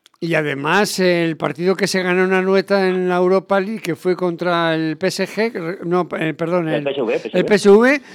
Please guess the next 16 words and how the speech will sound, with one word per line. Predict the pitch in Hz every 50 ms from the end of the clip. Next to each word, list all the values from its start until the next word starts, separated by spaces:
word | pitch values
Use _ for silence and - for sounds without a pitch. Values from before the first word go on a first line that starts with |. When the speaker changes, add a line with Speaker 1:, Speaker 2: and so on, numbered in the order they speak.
| - - - _ -
Speaker 1:
era, | - 165 165 170 170 - - _ - - 156 143
yo | 131 135 139
creo | - 156 156 143
que | 180
el | 180 165
P | - 170
S | - 175 175
V | 175 185 196
es | 196 139 131 135
bastante | 147 151 151 139 - - - - - 180 202 214 196 226 220
mejor | 220 226 214 - 233 240 240 254 370 330 - - - - - _ _
que | - 190 175
el | 156 151 156
Leipzig, | 160 156 151 - - - 113 101 - - - _ -
bastante | 165 135 139 135 - - - 170 170 175 160 226 196
mejor. | 160 127 - - 120 107 -